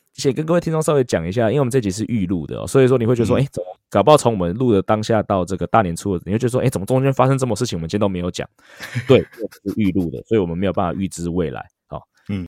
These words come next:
Speaker 1: 搞不好这个，搞不好 Correa 到时候还没有签约，我都还不，我们都不知道。
Speaker 2: 嗯，哎呀，那，那你要不要玩一个游戏？就是
Speaker 1: 嗯。
Speaker 2: 我们来看
Speaker 1: 思考一下。
Speaker 2: 预测，对，预测准不准？
Speaker 1: 可以啊，可是我不是两三个礼拜前就稍微有预测过了吗？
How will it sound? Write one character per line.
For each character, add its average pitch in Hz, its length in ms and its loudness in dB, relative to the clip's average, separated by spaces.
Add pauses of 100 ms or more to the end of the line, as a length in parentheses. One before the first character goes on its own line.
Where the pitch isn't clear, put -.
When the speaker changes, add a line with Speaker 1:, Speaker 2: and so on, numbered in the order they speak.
Speaker 1:
搞 95 100 0
不 107 80 2
好 117 80 6
这 110 120 0
个， 95 280 0 (320)
搞 - 80 -10
不 107 80 6
好 95 160 0
Correa 113 160 4
到 110 100 0
时 104 60 0
候 104 40 -2
还 98 80 -4
没 95 80 -2
有 95 100 -2
签 87 220 -6
约， 85 100 -2
我 76 80 -4
都 80 100 -6
还 80 120 -8
不， - 140 -14 (140)
我 - 60 -12
们 82 140 -10
都 87 80 -6
不 85 80 -8
知 80 140 -10
道。 78 200 -10 (680)
Speaker 2:
嗯， 87 200 -8 (180)
哎 151 80 -6
呀， 147 100 0
那， 127 160 0
那 135 120 -4
你 117 80 0
要 107 60 -2
不 113 60 0
要 107 60 2
玩 95 200 -2
一 95 40 -6
个 92 40 -2
游 90 200 -4
戏？ 85 280 -12 (280)
就 107 120 -14
是 - 140 -10
Speaker 1:
嗯。 85 200 -2 (600)
Speaker 2:
我 101 80 -4
们 95 80 0
来 98 60 0
看 101 220 -4
Speaker 1:
思 - 200 -10
考 107 100 -8
一 107 40 -6
下。 104 80 -10
Speaker 2:
预 113 140 -4
测， 107 260 -4
对， - 200 -2 (220)
预 117 120 -4
测 113 200 -2
准 92 180 -8
不 101 80 -6
准？ 92 220 -6 (1040)
Speaker 1:
可 101 100 2
以 120 140 4
啊， 90 120 2
可 98 120 -2
是 135 60 2
我 131 100 4
不 107 100 -6
是 127 80 0
两 101 160 0
三 120 140 -4
个 113 80 -4
礼 92 100 -4
拜 113 100 -2
前 90 120 -4
就 101 100 -2
稍 107 140 -2
微 92 60 0
有 82 60 -2
预 87 80 -2
测 90 200 -4
过 82 180 -6
了 64 60 -10
吗？ 92 160 -18